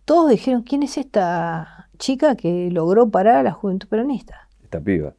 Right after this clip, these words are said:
Speaker 1: Esta piba, sí.
Speaker 2: <laughs>
Speaker 1: Después me dijeron la piba. "Esta piba que logró parar a la juventud peronista".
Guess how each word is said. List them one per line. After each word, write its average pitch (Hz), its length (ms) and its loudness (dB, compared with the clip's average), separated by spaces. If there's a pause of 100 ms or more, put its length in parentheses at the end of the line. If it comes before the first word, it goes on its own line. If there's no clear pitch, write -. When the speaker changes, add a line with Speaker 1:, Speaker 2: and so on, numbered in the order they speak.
(560)
Speaker 1:
Esta - 220 -8
piba, 185 360 0
sí. 180 300 -4
Speaker 2:
<laughs> - 40 -20
Speaker 1:
Después 220 320 -4
me 226 60 4
dijeron 202 200 4
la 196 100 0
piba. 180 200 -2 (320)
"Esta 208 300 -2
piba 277 300 2
que 190 120 0
logró 185 300 2
parar 214 260 2
a 262 60 2
la 202 100 0
juventud 190 340 -6
peronista". 220 580 -6